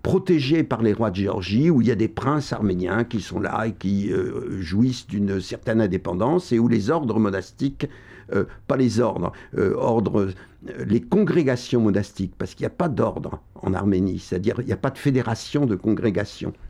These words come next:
hein, euh, comment dire, euh, ont une très grande puissance. Et donc, il, il revient, euh, de Cilicie, euh, il, il vit, euh, euh, en, comment dire, comme théologien, comme conseiller,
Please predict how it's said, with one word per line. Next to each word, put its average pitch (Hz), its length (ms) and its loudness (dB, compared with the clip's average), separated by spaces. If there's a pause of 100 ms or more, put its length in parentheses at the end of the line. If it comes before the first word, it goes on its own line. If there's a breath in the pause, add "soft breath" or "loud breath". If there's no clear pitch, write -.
hein, 127 160 0 (360 loud breath)
euh, 104 1120 0 (580)
comment 120 240 4
dire, 135 400 4
euh, 104 180 2 (220 loud breath)
ont 135 140 2
une 143 240 0
très 143 200 0
grande 135 260 0
puissance. 113 640 -2
Et 110 80 -2
donc, 151 280 2 (300 loud breath)
il, 143 260 4
il 131 140 4
revient, 151 580 2 (320 loud breath)
euh, 113 140 4
de 107 180 2
Cilicie, 160 800 2 (320 loud breath)
euh, 127 320 4
il, 165 300 4
il 147 160 6
vit, 175 600 4
euh, 123 360 6 (300 loud breath)
euh, 127 280 4
en, 147 360 0 (380)
comment 143 240 2
dire, 139 300 2
comme 120 240 4
théologien, 143 720 4
comme 123 240 2
conseiller, 143 720 2